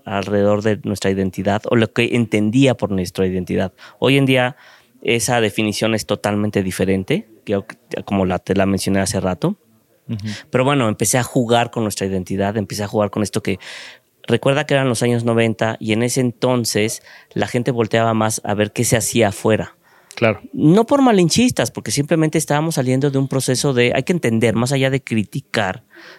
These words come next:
Speaker 1: ¿no? Porque la gente luego, eh, decía, "Es que eran malinchistas". No, no eran malinchistas. Era otro contexto. Había una, eh, em, frontera cerrada.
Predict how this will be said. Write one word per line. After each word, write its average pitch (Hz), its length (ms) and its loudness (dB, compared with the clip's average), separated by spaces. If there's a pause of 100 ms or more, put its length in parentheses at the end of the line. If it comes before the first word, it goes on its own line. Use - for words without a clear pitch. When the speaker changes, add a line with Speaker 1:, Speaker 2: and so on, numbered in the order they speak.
Speaker 1:
¿no? - 140 -4
Porque - 180 -8
la 101 200 0
gente 117 380 -2
luego, 110 440 2 (320)
eh, 92 480 -2 (320)
decía, 104 240 -2
"Es 117 100 -2
que 151 80 0
eran 143 140 2
malinchistas". 110 480 0
No, 143 180 -4
no 139 140 -2
eran 156 140 -4
malinchistas. 135 680 -6 (640)
Era 127 320 2
otro 131 180 -2
contexto. 117 640 -4
Había 131 540 0
una, 131 600 0
eh, 107 160 -2 (100)
em, 98 640 -4 (240)
frontera 117 400 0
cerrada. 113 640 -2